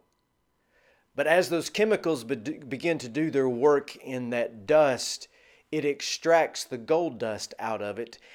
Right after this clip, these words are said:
Then they pull all that gold out, they melt it down into gold bars and ship it off to refineries all over the world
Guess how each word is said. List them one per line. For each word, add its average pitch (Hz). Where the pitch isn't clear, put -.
Then 170
they 147
pull 160
all 190
that 170
gold 139
out, 131
they 123
melt 160
it 143
down 135
into 117
gold 120
bars 110
and 98
ship -
it 107
off 101
to -
refineries 98
all 90
over 95
the 95
world 98